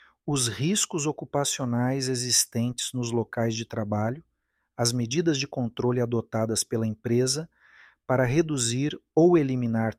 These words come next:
tais riscos e os resultados das avaliações ambientais realizadas nos locais de trabalho.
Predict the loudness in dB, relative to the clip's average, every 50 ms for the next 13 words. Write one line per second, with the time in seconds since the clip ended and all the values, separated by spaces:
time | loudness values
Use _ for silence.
0 | _ _ 2 4 4 4 2 0 0 0 -2 -2 -2 -4 -6 _ -12 -12 -12 -12
1 | -14 -16 _ _ _ _ _ _ _ _ _ _ -2 0 0 0 0 0 0 0
2 | -2 -4 -4 _ 2 4 4 4 2 0 -2 0 0 0 2 0 2 2 2 2
3 | 2 0 0 0 -2 -2 -2 0 0 0 0 0 0 0 0 0 -2 -2 -4 _
4 | -4 -2 -2 -4 -4 -6 -8 -10 _ _ _ _ _ _ _ _ _ _ 2 4
5 | 4 4 4 2 0 0 0 2 2 2 2 2 0 -2 -4 -2 -4 -6 -6 -4
6 | -4 -4 -4 _ -4 -2 0 0 0 -4 -6 -8 -6 -6 -4 -4 -4 -6 -6 -10
7 | -14